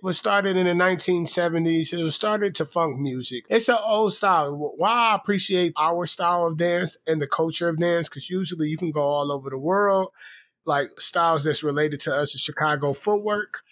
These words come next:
You can go to, like, places like that, and their O Gs are, like, in their forties.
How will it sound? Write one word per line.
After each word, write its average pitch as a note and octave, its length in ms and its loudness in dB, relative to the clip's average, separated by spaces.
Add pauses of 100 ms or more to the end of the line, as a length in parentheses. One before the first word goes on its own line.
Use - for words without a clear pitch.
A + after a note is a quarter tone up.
(300)
You F3 100 2
can E3+ 160 0
go E3 180 4
to, D3+ 180 0
like, D3+ 360 0
places F3 440 0
like D#3+ 220 0
that, E3+ 160 2
and D#3 140 2
their E3 280 4
O E3 160 2
Gs D3+ 440 0
are, C#3+ 80 0
like, C3+ 260 -2
in C#3+ 60 -4
their B2+ 160 0
forties. G2 640 -6